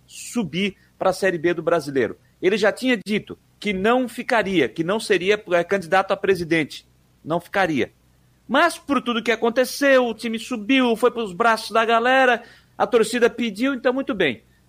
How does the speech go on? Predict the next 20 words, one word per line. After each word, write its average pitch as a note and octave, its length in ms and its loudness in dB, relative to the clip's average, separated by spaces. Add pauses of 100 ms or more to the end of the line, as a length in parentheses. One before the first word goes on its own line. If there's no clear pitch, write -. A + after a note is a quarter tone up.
(120)
Então A3 240 -2
vou F3+ 120 -2
montar E3+ 320 0
minha G3 240 -4
chapa G3+ 380 -2
aqui, B3 320 -6
vou, E3+ 300 2
minha E3 160 -2
ideia E3+ 260 2
vai F3+ 140 0
ser G#3 220 0
essa, A3+ 200 -2
assim, F3+ 320 -8
assim, A3+ 240 -8
quero G#3+ 240 2
comigo F#3 400 -2
fulano, F3 420 0
beltrano E3+ 400 -2
e E3+ 40 -10
ciclano, A#3+ 520 0